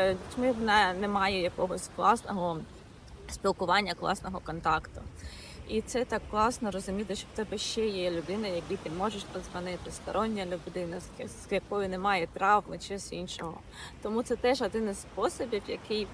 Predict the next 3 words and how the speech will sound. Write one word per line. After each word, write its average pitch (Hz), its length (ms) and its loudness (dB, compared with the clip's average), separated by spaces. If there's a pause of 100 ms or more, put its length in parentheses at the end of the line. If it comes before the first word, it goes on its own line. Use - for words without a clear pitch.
мені 202 480 -2
допомагає, 208 920 0 (720)
а, 196 380 4